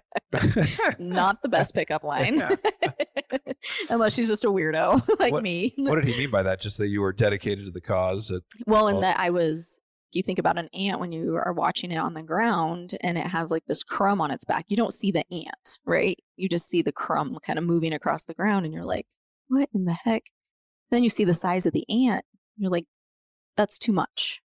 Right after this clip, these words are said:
Speaker 2: Like, you're doing too much." And that's what he meant, is that I was carrying too much.
Speaker 1: Yeah.
Speaker 2: I was doing too much.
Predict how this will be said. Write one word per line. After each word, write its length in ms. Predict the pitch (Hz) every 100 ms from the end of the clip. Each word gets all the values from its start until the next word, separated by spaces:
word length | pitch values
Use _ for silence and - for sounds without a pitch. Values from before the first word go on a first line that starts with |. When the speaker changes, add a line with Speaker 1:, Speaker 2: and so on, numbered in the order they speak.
| _
Speaker 2:
Like, 180 | 170 -
you're 100 | 180
doing 240 | 185 165
too 200 | - -
much." 400 | 165 - - - - _ _ _ _ _ _ _
And 120 | 180
that's 220 | 170 - -
what 80 | 147
he 60 |
meant, 280 | - - -
is 120 | 180
that 100 | 180 147
I 40 |
was 120 | 147
carrying 480 | - 202 190 185 185
too 160 | - 180
much. 680 | 170 165 - - - - - _ 170
Speaker 1:
Yeah. 100 | 139
Speaker 2:
I 40 |
was 100 | 135
doing 300 | 185 208 196
too 160 | 190 190
much. 640 | 175 165 - - - -